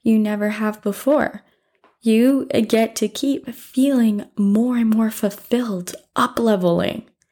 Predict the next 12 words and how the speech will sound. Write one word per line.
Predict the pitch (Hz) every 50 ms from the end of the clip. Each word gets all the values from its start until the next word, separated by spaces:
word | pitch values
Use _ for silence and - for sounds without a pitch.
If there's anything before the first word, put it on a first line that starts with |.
| _ _ _ _ _ _ _ -
Because | - 220 233 233 220 220 - -
up-leveling | 214 233 254 254 247 226 226 220 214 208 196 190 190 190 190
gives | 196 208 220 220 208 202 214
you | 196 190 190 185
a | - 202 196
sense | - - - 208 202 196 -
of | - 196 185 190
accomplishment | 190 185 - - - 202 247 285 277 - 196 190 190 - - 180 165 170 180 - - - - - - - - _ -
and | 220 214 214 220
you | 220
keep | 220 - - 247 226 233 -
learning | - 196 196 208 226 233 220 208 196 185